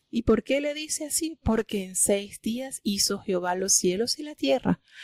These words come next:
la mar y todas las cosas que en ellos hay. Mas reposó en el séptimo día. Por tanto, por esa razón,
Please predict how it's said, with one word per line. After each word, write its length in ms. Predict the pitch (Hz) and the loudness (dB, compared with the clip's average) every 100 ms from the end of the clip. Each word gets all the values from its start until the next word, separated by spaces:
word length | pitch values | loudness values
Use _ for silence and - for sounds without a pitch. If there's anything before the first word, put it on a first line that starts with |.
| - | -4
la 260 | - 190 180 | 2 4 4
mar 480 | 165 247 302 240 - | 4 2 4 0 0
y 180 | 226 - - | -4 -4 0
todas 480 | 196 220 285 - | 2 2 -2 -2
las 160 | 294 262 | -2 -2
cosas 420 | - 202 - 254 | 2 2 4 2
que 120 | - | 2
en 100 | 196 | -2
ellos 320 | 170 165 196 - | 0 2 2 4
hay. 380 | 175 - 180 _ _ _ - - | 2 0 -4 _ _ _ -20 -6
Mas 220 | - 175 - | 0 2 2
reposó 480 | 185 165 - 202 | 2 4 4 4
en 100 | 214 | -2
el 120 | 208 180 | -4 4
séptimo 760 | - 262 285 - 220 196 175 | 4 4 -2 -2 -2 -2 -2
día. 340 | 185 175 170 - _ _ _ _ _ | -4 2 0 0 _ _ _ _ _
Por 320 | - 240 202 | 4 6 6
tanto, 680 | 196 - 214 185 165 - 160 | 4 4 4 2 -4 2 2
por 340 | - 214 208 196 | 4 4 6 8
esa 340 | 240 - 330 | 6 6 6
razón, 600 | - 262 - 214 165 170 | 8 8 8 6 4 -2